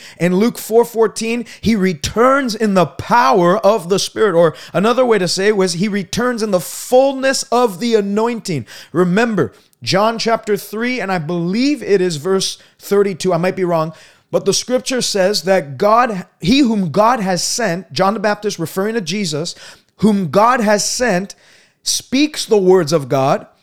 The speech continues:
and God gives him the Spirit without measure. Jesus, when he was anointed, after, uh, uh, coming up out of the waters and fasting forty days and forty nights, returning in the power of the Spirit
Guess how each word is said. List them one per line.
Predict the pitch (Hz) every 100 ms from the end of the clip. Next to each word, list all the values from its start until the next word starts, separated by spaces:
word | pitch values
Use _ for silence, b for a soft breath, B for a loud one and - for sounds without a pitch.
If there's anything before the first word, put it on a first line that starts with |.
| b b b
and | 233 220 160
God | 165 240 269 180
gives | 214 233 254
him | 247
the | 208
Spirit | - - - 302 247 226
without | 190 214 - - 226 240 233 -
measure. | 202 262 285 247 139 - b b b -
Jesus, | 120 254 285 254 277 285 -
when | 170 208
he | 233
was | 226
anointed, | 202 190 202 285 277 - 185 220 _ _ _ _ _ _ -
after, | 165 190 196 208 196 -
uh, |
uh, | 170 156 151 135
coming | - 220
up | 247 247
out | 247
of | 247
the |
waters | 226 208 214
and | 180
fasting | 156 214 220 185
forty | 165 196 233 247
days | 220 208
and | 175
forty | - 208 247
nights, | 240 202 196 - b b
returning | - 160 - 185 240 226
in | 190
the | 170
power | - 196 240
of | 262
the | 269
Spirit | - - 214 226